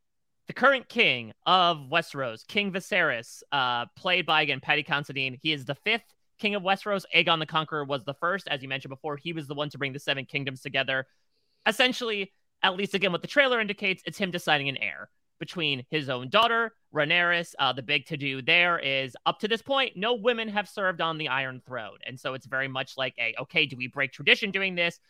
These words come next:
Or is it going to be Prince Daemon Targaryen, uh, his younger brother instead? And so at least what is alluded to in the trailer is Viserys choosing between his daughter and his brother.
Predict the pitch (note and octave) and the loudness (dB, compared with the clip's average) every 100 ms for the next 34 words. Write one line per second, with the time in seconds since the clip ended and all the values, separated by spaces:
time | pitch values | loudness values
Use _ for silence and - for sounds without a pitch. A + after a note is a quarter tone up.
0 | _ _ - A#3 A#3 G#3 G3+ _ _ - | _ _ 0 2 4 4 2 _ _ 0
1 | F3+ E3 D#3+ D#3+ D#3 D3+ C#3 C#3 C3+ - | 2 2 0 0 0 -2 -2 0 0 -2
2 | D#3 C#3+ C3 E3 F3+ E3+ D#3+ D3+ - - | -2 -2 2 4 4 4 2 0 -4 -2
3 | D3+ C#3 C#3 C3+ C3 B2+ B2+ B2+ B2 - | -2 0 0 0 -2 -4 -2 -2 -2 -4
4 | C3 A#2+ B2 C#3+ C#3 B2+ A2+ B2 A2+ G#2 | -6 -6 -4 -2 -2 -4 -6 -8 -8 -12
5 | - A#2 - A#2 G2+ - B2+ - C#3+ C3+ | -12 -14 -10 -6 -6 -6 -8 -4 -2 -2
6 | D#3 D3 D3 C#3+ C#3+ D3+ D3+ - C#3 C3+ | -4 -4 -6 -6 -6 -4 -6 -6 -8 -2
7 | A#3+ A#3+ G#3+ F3 C#3+ C#3+ D3+ C#3+ C#3+ - | 0 2 2 0 -2 -2 0 0 -2 -6
8 | C#3+ C3 B2+ - C3 C3 - _ _ B2+ | -6 -6 -10 -10 -10 -10 -16 _ _ -6
9 | A#2+ G#3+ G#3 G3+ G3 - _ D3 C#3+ C3+ | 4 6 8 6 2 -4 _ 2 2 0
10 | C3+ A#2+ F#3 F3+ E3 D3+ | -8 -2 0 2 2 -2